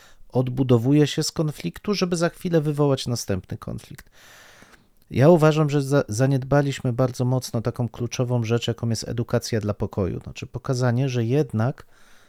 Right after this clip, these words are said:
człowiek przez większość czasu żyje w pokoju. Że jednak to codzienne życie jest tym, co wypełnia większość naszej egzystencji, że to powinniśmy docenić. I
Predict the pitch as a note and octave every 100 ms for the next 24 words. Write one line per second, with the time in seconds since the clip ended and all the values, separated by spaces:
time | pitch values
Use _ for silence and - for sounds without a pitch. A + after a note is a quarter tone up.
0 | _ - C3+ C#3 A2 C3+ - - A2+ A2
1 | C3 D3+ - B2+ - A2 G2+ C#3+ B2+ A2
2 | A2+ A2+ - A2 C3+ A2 E2+ - _ _
3 | _ _ _ - - G#2 G#2+ A#2 C3+ C3+
4 | B2+ - A#2+ A#2+ A2 C#3+ D#3+ B2 G#2+ G#2+
5 | - B2 B2+ A2+ - B2 D#3 G#3+ - _
6 | - _ - A#2+ A#2+ - C3 C3+ C3 B2+
7 | C3 C#3+ - C3 - A#2 - A#2+ A2 A2
8 | - G2 F2+ - - F2+ A2+ - - F2
9 | B2+ A2 A#2 A2+ - G#2+ G#2+ - - E2
10 | G2 - -